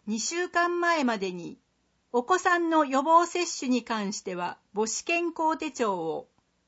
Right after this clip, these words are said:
高齢者の予防接種に関しては、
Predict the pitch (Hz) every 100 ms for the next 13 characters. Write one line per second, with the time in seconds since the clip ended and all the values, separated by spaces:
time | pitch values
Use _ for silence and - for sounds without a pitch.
0 | _ _ _ - 370 392 392 392 349 277
1 | 226 185 - 208 226 302 311 - 320 -
2 | 254 226 214 220 202 185 - 170 151